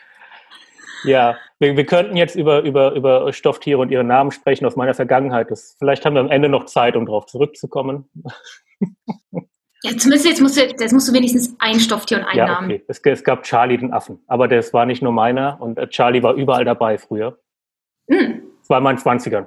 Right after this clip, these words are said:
Speaker 1: Der war, wir waren viel unterwegs mit dem Auto durch, ganz durch Deutschland. Ähm,
Speaker 2: Und wo ist Charlie jetzt?
Speaker 1: äh, Charlie, ja, wenn ich das wüsste.
Speaker 2: Wie jetzt?
Speaker 1: Ich glaube nicht. Charlie, ich hab, glaub ich, ich glaub eine, eine, ähm,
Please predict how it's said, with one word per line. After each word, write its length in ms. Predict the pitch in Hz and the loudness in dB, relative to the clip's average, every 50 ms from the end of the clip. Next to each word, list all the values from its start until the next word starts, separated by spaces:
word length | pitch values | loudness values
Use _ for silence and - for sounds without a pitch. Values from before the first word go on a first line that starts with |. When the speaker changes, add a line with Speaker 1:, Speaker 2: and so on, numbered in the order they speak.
| - | -2
Speaker 1:
Der 120 | - 131 131 | -2 2 2
war, 300 | 139 139 135 127 120 107 | 4 4 4 2 2 0
wir 120 | 127 117 | 2 2
waren 200 | 127 127 123 120 | 4 2 2 0
viel 200 | - - 151 135 | -2 -4 -2 -2
unterwegs 420 | 123 131 127 117 127 120 123 - - | 0 0 2 2 2 0 0 -4 -6
mit 80 | 113 | -6
dem 80 | 127 139 | -4 -2
Auto 380 | - 123 127 123 - 117 113 | 0 0 0 2 0 -2 -2
durch, 340 | 110 - 127 - - - - | 2 0 -2 -2 -2 -12 -4
ganz 220 | - 127 120 123 - | -4 -4 -4 -2 -4
durch 160 | 131 110 - | -6 -6 -4
Deutschland. 580 | - 113 113 - - 117 107 104 101 - - 110 | -2 -2 -2 -2 -4 -8 -8 -8 -10 -12 -14 -10
Ähm, 480 | 117 110 107 110 113 120 117 117 117 _ _ _ _ _ _ _ _ _ _ _ _ _ _ _ - | -10 -10 -10 -10 -10 -12 -12 -14 -14 _ _ _ _ _ _ _ _ _ _ _ _ _ _ _ -4
Speaker 2:
Und 100 | 262 226 | -2 0
wo 40 | 254 | 0
ist 160 | 262 - - | 0 0 0
Charlie 320 | - 262 240 240 247 226 | 0 0 0 0 0 2
jetzt? 420 | 240 320 339 339 - - - - _ - - | 2 0 0 -2 -6 -16 -20 -20 _ -16 -8
Speaker 1:
äh, 140 | 139 156 143 | -6 -6 -6
Charlie, 560 | - - 135 135 151 165 175 180 175 165 - - | -2 0 2 2 2 2 2 2 2 2 0 0
ja, 240 | 135 131 127 127 123 | 0 0 0 0 0
wenn 140 | 123 135 160 | -2 -2 -2
ich 80 | 151 - | 0 -2
das 180 | 170 151 - | -2 -2 -2
wüsste. 340 | 175 196 - - - 113 - _ _ _ _ _ _ _ _ _ _ _ _ _ _ _ _ _ _ _ _ | -4 -6 -6 -6 -12 -12 -12 _ _ _ _ _ _ _ _ _ _ _ _ _ _ _ _ _ _ _ _
Speaker 2:
Wie 240 | - 254 247 233 226 | 0 2 2 4 4
jetzt? 500 | 220 202 190 185 190 - - - - - | 2 2 0 -2 -4 -6 -6 -6 -8 -12
Speaker 1:
Ich 160 | 160 131 - | -14 -14 -8
glaube 280 | - - 139 147 156 160 | -2 0 2 2 4 4
nicht. 300 | 160 170 180 170 - - | 2 4 2 2 0 0
Charlie, 320 | - 151 151 165 175 175 | 0 2 2 4 4 2
ich 120 | 185 - - | 2 2 -2
hab, 180 | 160 - - | -2 -2 -2
glaub 200 | - 156 147 147 | 0 0 0 0
ich, 200 | 151 - - - | 0 -4 -8 -12
ich 100 | 160 - - | -12 -12 -4
glaub 220 | - 143 135 139 - | 0 0 0 0 0
eine, 340 | 143 131 123 127 120 120 | -2 -2 0 0 -2 -2
eine, 520 | 120 120 117 117 117 113 113 117 113 110 107 107 | -2 -2 -2 -2 -2 -2 -4 -4 -4 -4 -4 -4
ähm, 280 | 110 110 110 110 _ | -6 -8 -10 -12 _